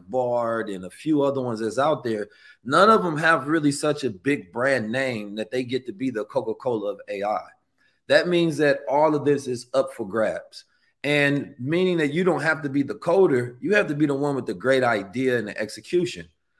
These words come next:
right? So that means that now you don't even have to have ever been in tech.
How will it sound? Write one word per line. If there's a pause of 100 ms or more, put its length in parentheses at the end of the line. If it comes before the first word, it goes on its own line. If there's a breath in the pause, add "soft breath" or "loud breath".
(220)
right?
So (220 loud breath)
that
means
that
now
you
don't
even
have
to
have
ever
been
in
tech.